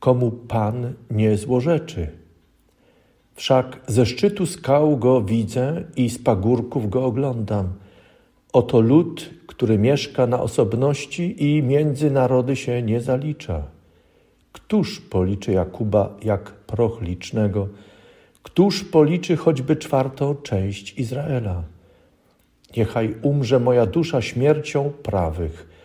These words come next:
Niech mój kres będzie taki jak jego.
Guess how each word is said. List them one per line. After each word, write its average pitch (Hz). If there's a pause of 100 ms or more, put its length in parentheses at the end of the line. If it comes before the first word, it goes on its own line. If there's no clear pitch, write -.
(420)
Niech 143
mój 143
kres 127
będzie 120
taki 104
jak 92
jego. 73